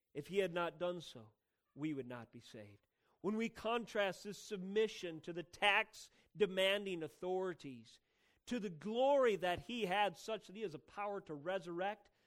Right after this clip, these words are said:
Elijah and Moses from the dead, and to communicate outside of time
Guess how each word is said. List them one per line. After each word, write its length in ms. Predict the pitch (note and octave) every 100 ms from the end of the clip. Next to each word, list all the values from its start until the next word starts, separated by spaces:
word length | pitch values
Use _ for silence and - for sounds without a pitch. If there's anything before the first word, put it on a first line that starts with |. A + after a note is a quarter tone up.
| _ -
Elijah 680 | C#3+ C#3+ E3 F#3+ G3+ A#3+ B3 B3 -
and 120 | C#3 C#3
Moses 600 | D#3+ F3 G3 G#3 A3+ - _ _ _
from 240 | - F#3+
the 80 | E3+
dead, 420 | B2+ F3+ F3+ A#3 - _ _ _ _
and 140 | G3+ F3
to 60 |
communicate 800 | G#3 A3+ A3+ C4+ D4 - C4 C4 -
outside 600 | A#3 C#4+ - B3+ C4+ C#4
of 160 | G3
time 540 | - A#3 A#3 B3+ C#4